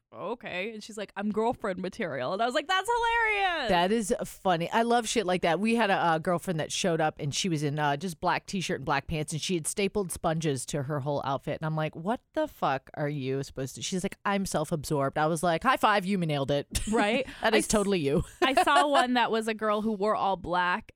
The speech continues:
Speaker 1: and put a sh-, like, taped a shot glass to her, like, boobie. And I
Speaker 2: Uh-huh.
Speaker 1: was like, "What? What?" She's like, "I'm a shot in the dark."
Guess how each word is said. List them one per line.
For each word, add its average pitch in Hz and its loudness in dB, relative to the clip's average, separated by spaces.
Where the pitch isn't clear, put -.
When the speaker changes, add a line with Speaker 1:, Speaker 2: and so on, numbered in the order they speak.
Speaker 1:
and 175 -2
put 226 -4
a - -8
sh-, - -14
like, 202 -10
taped - -12
a 208 -14
shot - -14
glass 240 -4
to 285 -2
her, 240 0
like, 190 -4
boobie. 220 -2
And 208 2
I 208 4
Speaker 2:
Uh-huh. 220 2
Speaker 1:
was 175 -6
like, 185 -8
"What? 415 -4
What?" 302 -4
She's - -10
like, 233 -4
"I'm 254 -2
a 262 -2
shot - -4
in 220 -8
the 254 -2
dark." 294 -2